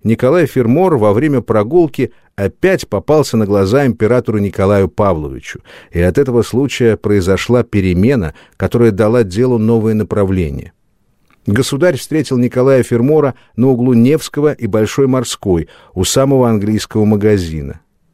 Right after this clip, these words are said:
Проходивший Фермор, заметив приближение государя, взял руку к козырьку и остановился. Государь взглянул на него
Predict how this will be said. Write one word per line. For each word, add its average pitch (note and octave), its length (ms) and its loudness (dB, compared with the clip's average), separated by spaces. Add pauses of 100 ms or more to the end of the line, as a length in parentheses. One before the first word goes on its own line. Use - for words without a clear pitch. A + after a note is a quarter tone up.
(140)
Проходивший D3+ 600 0
Фермор, C3 500 0 (320)
заметив B2+ 560 0
приближение A#2 600 2
государя, A2+ 680 0 (200)
взял C3 400 2
руку B2 280 -4
к - 60 -20
козырьку A2+ 500 0
и B2+ 100 -2
остановился. A2 880 -2 (580)
Государь A#2 640 0
взглянул F#2+ 520 -2
на G2 100 2
него C3 280 2